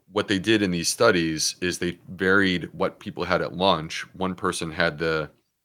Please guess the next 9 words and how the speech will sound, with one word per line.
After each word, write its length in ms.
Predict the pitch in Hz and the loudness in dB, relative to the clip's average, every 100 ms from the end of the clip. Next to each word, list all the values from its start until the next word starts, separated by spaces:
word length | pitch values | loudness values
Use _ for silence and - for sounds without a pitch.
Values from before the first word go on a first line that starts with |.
| _ _ | _ _
um, 540 | 85 78 76 76 71 - _ - _ | -4 -4 -4 -6 -10 -16 _ -18 _
had 240 | - 90 | -2 -2
the 240 | 76 82 78 | 0 -4 -2
lentils 540 | 87 107 92 78 76 | 0 0 0 -2 -4
and 120 | 85 | -6
someone 260 | - 90 80 | -4 -4 -4
had 140 | 80 | -4
something 360 | - 82 76 76 | -4 -6 -6 2
else. 460 | 95 71 - - | 2 2 -2 -4